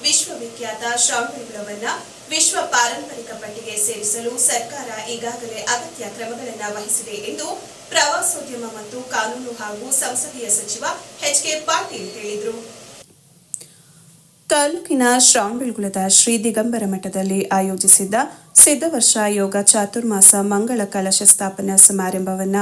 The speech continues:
ಉದ್ಘಾಟಿಸಿ ಮಾತನಾಡಿದ ಸಚಿವರು, ದಿಗಂಬರ ಜೈನಾಚಾರ್ಯರು ತ್ಯಾಗಿಗಳು, ಸರ್ವಜನರ ಸಮಾಜದ ಕಲ್ಯಾಣವಾಗಲೆಂದು ಎಲ್ಲವನ್ನ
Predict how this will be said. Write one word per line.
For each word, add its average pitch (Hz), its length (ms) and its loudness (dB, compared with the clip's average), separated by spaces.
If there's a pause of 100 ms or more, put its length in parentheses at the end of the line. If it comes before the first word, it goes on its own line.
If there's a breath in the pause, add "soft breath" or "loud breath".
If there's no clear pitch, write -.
(100)
ಉದ್ಘಾಟಿಸಿ 214 560 2
ಮಾತನಾಡಿದ 196 540 0 (100)
ಸಚಿವರು, 269 760 2 (640 loud breath)
ದಿಗಂಬರ 294 420 2 (160)
ಜೈನಾಚಾರ್ಯರು 208 1200 0
ತ್ಯಾಗಿಗಳು, 208 760 0 (180 loud breath)
ಸರ್ವಜನರ 269 680 4 (240)
ಸಮಾಜದ 214 580 4 (160)
ಕಲ್ಯಾಣವಾಗಲೆಂದು 208 1200 0
ಎಲ್ಲವನ್ನ 220 500 2